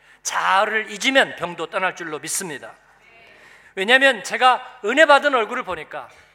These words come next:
제가 의사는 아니지만 병원은 자주 가거든요.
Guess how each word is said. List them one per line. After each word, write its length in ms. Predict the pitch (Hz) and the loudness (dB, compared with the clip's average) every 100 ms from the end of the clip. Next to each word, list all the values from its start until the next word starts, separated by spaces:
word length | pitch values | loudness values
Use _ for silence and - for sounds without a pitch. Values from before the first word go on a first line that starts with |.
| _ _ _ _ _ _ | _ _ _ _ _ _
제가 200 | - 233 | -6 -4
의사는 360 | 214 233 254 247 | -2 -2 0 2
아니지만 460 | 226 208 196 214 | 0 -2 -4 -4
병원은 440 | 208 208 277 277 240 | -2 2 2 2 -2
자주 240 | - 175 | -10 -10
가거든요. 480 | 139 127 127 120 | -10 -12 -14 -20